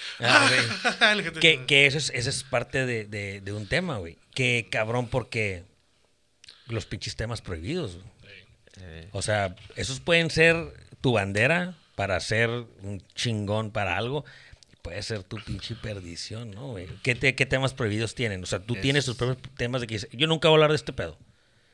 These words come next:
Speaker 1: O sea, no me voy a meter en esas
Speaker 3: A mí no me
Speaker 1: broncas.
Speaker 3: gusta hablar de política porque
Speaker 1: Ah.
Speaker 3: tengo, soy, soy muy, am, eh, como extremista.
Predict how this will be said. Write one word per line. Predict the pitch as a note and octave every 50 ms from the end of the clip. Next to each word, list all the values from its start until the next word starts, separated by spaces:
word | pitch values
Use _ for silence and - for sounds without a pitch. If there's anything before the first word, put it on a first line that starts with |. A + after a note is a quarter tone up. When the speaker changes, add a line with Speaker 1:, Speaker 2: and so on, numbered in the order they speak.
| _ - -
Speaker 1:
O | -
sea, | A#2+ A2+
no | A2 A2 A#2
me | C3 C3
voy | C3 C3+
a | C#3
meter | C3+ A2+ - B2+ A#2+ A#2+
en | B2 A#2+
esas | A#2+ A2 C3
Speaker 3:
A | B2+
mí | B2+ C#3+
no | -
me | A#2
Speaker 1:
broncas. | D#3+ E3 D#3
Speaker 3:
gusta | - E3+
hablar | D3+ D3+ D#3
de | D#3
política | C#3 - A#2 G#2 F#2+ F#2+ F#2 - D#2+ C#2+ - - - - _ _ _ _
porque | - G#2+ G#2 F#2+ - G2+ A2+
Speaker 1:
Ah. |
Speaker 3:
tengo, | G#2+ G#2 G#2 G#2+ A2 A#2 A#2 A2+ A#2 A#2 A2+ - - _ _
soy, | - - G#2+ G#2+ G#2+ -
soy | - A2 G#2 G#2 G#2
muy, | A2 A2+ A2+ A2+ A#2 A2+
am, | A2 G2+ F#2 F2 D#2+ D2 C#2+ C#2+ - _ _ _ _ _ _ _ _ - - - - - - -
eh, | E2+ -
como | - - F#2 F#2
extremista. | F#2 F#2 - - F#2 F2 F2 F2+ F#2 - - - D2+ -